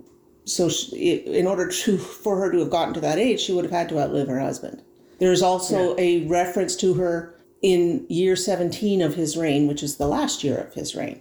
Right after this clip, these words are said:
Speaker 1: So it's fairly certain that she at least lived as long as he, he did and possibly more. There's evidence of a pharaoh by the name of Nefer Neferuaten.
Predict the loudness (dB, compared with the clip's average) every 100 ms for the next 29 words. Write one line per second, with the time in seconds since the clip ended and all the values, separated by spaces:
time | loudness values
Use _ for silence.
0 | -14 -6 0 2 2 0 -6 -2 -2 -2
1 | -10 -20 _ 0 2 4 2 0 -2 0
2 | 0 0 -2 -4 -4 -10 _ _ _ _
3 | -2 2 2 2 2 2 0 0 0 0
4 | -2 -4 -4 -6 -6 -4 0 0 0 -2
5 | -2 -2 -4 -2 0 2 0 -2 -6 -18
6 | -20 -20 -20 -20 -4 4 4 6 2 2
7 | 2 2 2 2 2 0 -2 -2 0 2
8 | 2 2 0 -4 -8 -2 0 2 2 2
9 | 0 -2 -2 -2 -2 0 0 2 0 0
10 | -2